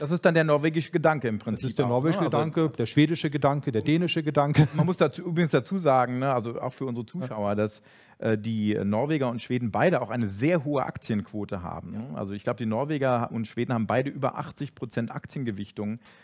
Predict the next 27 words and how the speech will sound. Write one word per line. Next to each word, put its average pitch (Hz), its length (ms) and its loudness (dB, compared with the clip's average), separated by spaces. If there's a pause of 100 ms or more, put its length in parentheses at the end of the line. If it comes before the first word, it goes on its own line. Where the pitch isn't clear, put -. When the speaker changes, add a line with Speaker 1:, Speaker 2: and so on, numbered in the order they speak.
(100)
Speaker 1:
äh, 113 200 2
in 123 100 -4
ihren 117 240 -2
Portfolien 107 520 -4
drin, 110 220 -2
im 131 140 -4
internationalen 104 800 -2
Aktienmarkt - 640 -10
quasi, 85 420 -10
ne? 113 220 -12 (180)
Speaker 2:
Ja. 98 160 -12 (160)
Speaker 1:
Nur 104 100 -12
zur - 120 -8
Erklärung. 104 500 -10 (1200)
Speaker 2:
Ja, 110 220 -6 (120)
genau. 117 240 0
Und, 151 320 0
ähm, 135 280 2 (180)
und 156 160 0
wenn 160 140 4
das 160 200 -2 (160)
wirklich 185 300 2
die 147 140 -4
Idee 160 240 2
ist, 131 160 -2
dass 123 160 -4
man 120 320 -2